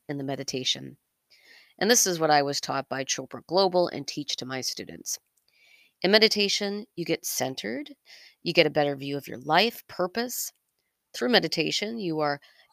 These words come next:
divinely guided on what you want and not want. Your,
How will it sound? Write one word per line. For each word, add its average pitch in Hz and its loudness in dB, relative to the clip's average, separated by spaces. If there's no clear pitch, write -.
divinely 151 2
guided 147 -2
on 147 -6
what 151 -4
you 131 -6
want 190 -4
and 156 -6
not 151 -2
want. 120 -10
Your, 185 2